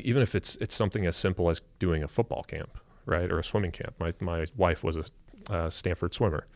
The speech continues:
and she could have done swim camps, right, and, and taught lessons, and it could have helped her pay for, you know, food and whatnot. Um,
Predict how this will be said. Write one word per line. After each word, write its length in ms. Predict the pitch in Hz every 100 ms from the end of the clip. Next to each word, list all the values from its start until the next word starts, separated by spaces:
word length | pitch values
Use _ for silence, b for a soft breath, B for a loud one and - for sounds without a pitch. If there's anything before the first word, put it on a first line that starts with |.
| B B B B -
and 300 | 90 85 82
she 180 | 92
could 140 | - 90
have 100 | 87
done 400 | 85 82 82 92 - -
swim 240 | - 123
camps, 440 | - - - - - - -
right, 240 | 80 95 -
and, 360 | 92 82 80 -
and 200 | 85 78
taught 300 | - 78 85 - 104
lessons, 460 | 80 - 85 87
and 80 | 87
it 60 | -
could 100 | 87
have 80 |
helped 180 | 85 -
her 80 | 85
pay 200 | - 78
for, 300 | - 82 85 B B B B B
you 80 | -
know, 100 | 87
food 320 | - 92 87
and 140 | 87 80
whatnot. 500 | 80 85 78 85 -
Um, 400 | 90 85 82 85